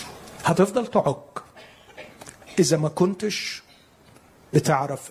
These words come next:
إنه نمط الحياة في الدايرة به، نمط الحياة الجديدة يقوم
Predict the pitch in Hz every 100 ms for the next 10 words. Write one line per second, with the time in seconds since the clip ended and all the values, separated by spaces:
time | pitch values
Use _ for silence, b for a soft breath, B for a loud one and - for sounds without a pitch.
0 | 175 143 135 127 - B B B B B
1 | B B _ _ _ 180 180 240 381 339
2 | 320 240 214 - 202 202 220 220 - 147
3 | 165 160 139 135 139 120 - 160 240 440
4 | 381 - 269 - - 214 220 240 240 -
5 | 156 170 147 165 147 139 131 - - _
6 | b b b 143 - - 214 247 247